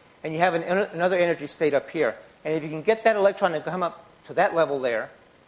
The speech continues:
then you'll get electricity. So a photon will hit this electron, and if it bounces up there with just the right energy,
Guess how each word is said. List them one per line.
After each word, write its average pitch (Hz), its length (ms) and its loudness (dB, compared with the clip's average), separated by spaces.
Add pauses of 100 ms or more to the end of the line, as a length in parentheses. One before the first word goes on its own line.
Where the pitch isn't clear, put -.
(180)
then 156 120 2
you'll 139 120 0
get 147 140 2
electricity. 117 560 -2 (460)
So 165 200 4
a 143 40 -2
photon 208 540 4
will 156 100 6
hit 214 220 2
this 208 160 0
electron, 151 580 2 (1160)
and 151 100 -2
if 147 100 -2
it 160 140 -2
bounces 208 380 2
up 190 180 4
there 165 180 6
with 143 160 0
just 196 220 2
the 170 100 -6
right 165 220 4
energy, 147 420 0